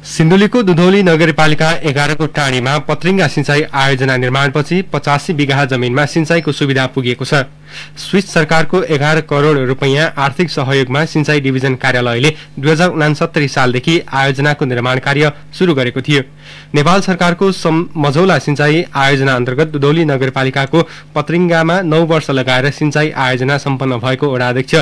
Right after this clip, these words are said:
कुमार लामाले जानकारी दिनुभयो। आयोजना निर्माणसँगै नगर क्षेत्रका सबै किसानका खेतमा बाह्रै महिना सिँचाइ सुविधा पुगेको छ। मध्यमाञ्चल सिँचाइ विकास निर्देशनालयले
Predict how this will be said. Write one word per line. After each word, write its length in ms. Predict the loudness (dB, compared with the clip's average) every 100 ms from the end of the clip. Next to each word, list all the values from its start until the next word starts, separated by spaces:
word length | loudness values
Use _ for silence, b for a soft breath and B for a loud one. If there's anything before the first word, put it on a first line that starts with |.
| B B -6
कुमार 280 | -2 0 0
लामाले 380 | -2 0 0 0
जानकारी 420 | -2 -2 -2 -2
दिनुभयो। 380 | -4 0 0 -2 -8 B B B -4
आयोजना 400 | 2 2 2 0
निर्माणसँगै 640 | 0 0 0 0 0 0 0
नगर 240 | 0 -2
क्षेत्रका 420 | -2 -4 -2 -4
सबै 240 | -2 -2 -2
किसानका 420 | -4 -4 -4 -6
खेतमा 540 | -2 -4 -2 0 0 B B -4
बाह्रै 300 | 0 0 0
महिना 360 | 0 0 0
सिँचाइ 340 | 0 -2 -2 -4
सुविधा 360 | -4 -2 -2
पुगेको 380 | -4 -4 -4 -4
छ। 120 | -2 -2 -2 -12 B B B B -4
मध्यमाञ्चल 540 | 0 2 2 2 0
सिँचाइ 320 | 0 0 2 0
विकास 380 | 0 0 0 0
निर्देशनालयले 840 | 2 2 0 0 0 0 0 -2